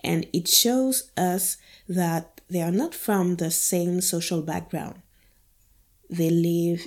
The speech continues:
in different worlds, and although there's no difference between them,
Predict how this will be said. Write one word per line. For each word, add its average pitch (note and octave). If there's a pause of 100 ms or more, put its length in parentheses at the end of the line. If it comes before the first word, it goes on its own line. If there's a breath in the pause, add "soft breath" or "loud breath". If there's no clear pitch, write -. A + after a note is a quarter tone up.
(120)
in D#3+
different E3
worlds, G#3+ (400 loud breath)
and E3 (240)
although F#3
there's E3
no D#3+
difference E3+
between D#3+
them, F3